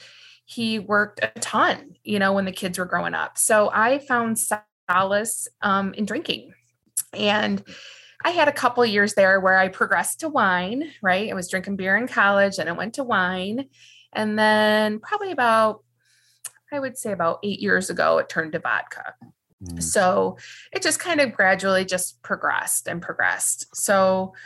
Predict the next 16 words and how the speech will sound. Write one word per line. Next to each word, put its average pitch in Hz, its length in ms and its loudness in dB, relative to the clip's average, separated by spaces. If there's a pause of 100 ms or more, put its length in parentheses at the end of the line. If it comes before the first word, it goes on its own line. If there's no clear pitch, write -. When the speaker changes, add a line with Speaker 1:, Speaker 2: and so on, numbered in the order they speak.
(400)
Speaker 1:
I 196 720 2
s-, - 140 -8
just 202 220 -2
started, 185 580 0
you 185 120 -8
know, 175 80 -4
kind 185 200 -8
of 180 80 -8
drinking 190 420 -6
in 196 80 -2
the 185 120 -4
afternoons 277 1120 0
or 139 320 -4
beer 247 420 2
or 175 140 4
wine 233 680 -2